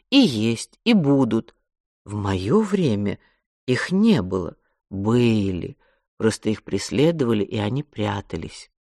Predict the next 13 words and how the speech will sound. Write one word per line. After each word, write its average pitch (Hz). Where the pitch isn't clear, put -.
Ольга 170
Михайловна 127
замкнулась, 123
потом 208
проговорила 160
упрямо: 107
«Я 156
звонила 160
Вере 170
Васильевой. 101
Она 147
меня 208
выслушала 165